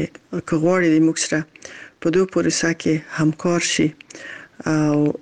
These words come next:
اه، په دو پروسه کې، اه، د همکارۍ، اه، څنګ ته، اه، د موږ د کار په پروسه باندې،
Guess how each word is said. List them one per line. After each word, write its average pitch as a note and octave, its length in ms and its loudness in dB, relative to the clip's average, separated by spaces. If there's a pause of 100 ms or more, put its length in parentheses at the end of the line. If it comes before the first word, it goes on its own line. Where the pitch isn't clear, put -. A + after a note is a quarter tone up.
(120)
اه، D#3 380 2 (140)
په E3 80 0
دو F#3 260 2 (240)
پروسه E3 420 0
کې، E3 240 -2 (640)
اه، D3 460 2
د - 40 -8
همکارۍ، D#3+ 640 2 (260)
اه، D3 180 0
څنګ F#3 420 0
ته، D#3 160 -2 (1080)
اه، D3+ 300 0 (420)
د - 60 4
موږ F3+ 300 0
د F3+ 80 0
کار F#3+ 260 -2
په F#3 140 -6
پروسه D#3+ 480 0
باندې، D#3 480 0